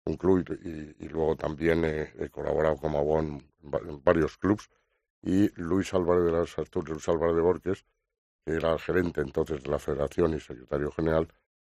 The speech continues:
me fichó como abogado en el año noventa y siete. Estaba, por supuesto, Emma Villacieros y también estaba Gonzaga, que era el presidente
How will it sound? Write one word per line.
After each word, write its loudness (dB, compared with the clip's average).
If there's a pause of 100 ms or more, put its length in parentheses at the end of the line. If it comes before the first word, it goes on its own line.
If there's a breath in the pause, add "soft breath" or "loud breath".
me 0
fichó -4
como 2
abogado 2
en 0
el 0
año 2
noventa -4
y -8
siete. -6 (640)
Estaba, 2
por -8
supuesto, -4
Emma 0
Villacieros 2
y -12
también -6
estaba 0
Gonzaga, 2
que -4
era 0
el -4
presidente -2